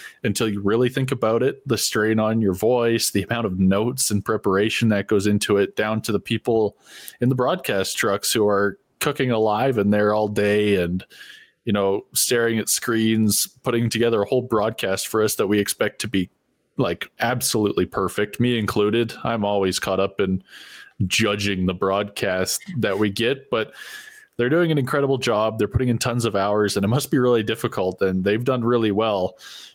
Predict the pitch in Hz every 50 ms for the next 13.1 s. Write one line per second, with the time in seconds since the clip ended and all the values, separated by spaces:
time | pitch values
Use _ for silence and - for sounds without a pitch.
0 | _ _ - 101 95 92 92 92 90 92 - - - - 113 107 98 98 101 98
1 | 107 113 123 127 - 131 120 117 117 - - - 117 104 98 95 98 95 - 123
2 | 113 104 107 113 156 156 143 147 139 127 123 110 131 123 127 131 127 120 - -
3 | 131 123 120 120 120 117 113 - - - 120 123 156 151 131 - 160 156 135 147
4 | 127 131 131 123 123 120 120 120 113 110 - _ _ _ _ - - 139 131 -
5 | - 139 127 127 131 139 131 127 - 135 123 120 120 135 131 123 107 101 104 104
6 | 98 113 110 113 117 135 139 127 110 104 101 101 117 120 113 104 98 98 90 -
7 | - - - 92 104 117 127 123 113 104 104 107 107 - - 98 92 92 95 98
8 | 113 120 - - 110 98 95 92 - 110 104 104 98 101 104 113 113 - 95 -
9 | 87 82 - - 101 - - - _ _ _ - - 135 127 123 113 101 95 98
10 | - 117 113 107 101 90 85 85 85 - _ _ - - - - - - - -
11 | - - _ _ - 104 98 95 98 98 95 - _ _ _ _ _ _ - 123
12 | 110 107 - - 185 202 - 156 - - 123 110 107 104 101 - 104 101 101 104
13 | 95